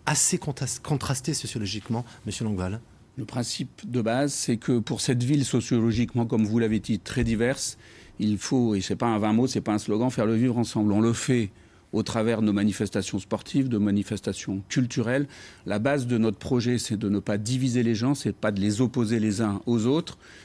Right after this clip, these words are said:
Speaker 2: c'est de pas jouer sur les peurs et les divisions ou tout le temps s'en référer à des questions de tranquillité publique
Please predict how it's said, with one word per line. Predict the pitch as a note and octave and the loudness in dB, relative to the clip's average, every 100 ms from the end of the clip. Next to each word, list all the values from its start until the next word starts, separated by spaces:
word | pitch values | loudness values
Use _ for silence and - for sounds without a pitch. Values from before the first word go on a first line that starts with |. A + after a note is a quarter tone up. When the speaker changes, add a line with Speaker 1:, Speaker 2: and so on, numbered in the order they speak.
| - | -6
Speaker 2:
c'est | - | -4
de | G#2+ | 0
pas | D3 | 0
jouer | C3 B2+ | 2 2
sur | B2+ A#2 | 2 0
les | A#2+ | 0
peurs | G#2+ C#3 | 2 2
et | C3+ | 2
les | B2 | 2
divisions | A#2+ A#2+ A#2 C3+ B2 - | 2 2 2 2 2 2
ou | A2 | 0
tout | D3+ | 0
le | C3+ | 0
temps | C#3 C3+ | 2 2
s'en | - | 2
référer | G#2+ A2+ - A2+ B2 | 2 0 0 2 2
à | G#2 | 2
des | G2 | 0
questions | G#2 G#2 - | 0 0 0
de | A2 | -2
tranquillité | - G2 A2 G#2 G#2 | -2 -4 -2 -2 -2
publique | F#2 F#2+ A#2 D3+ | -2 2 2 0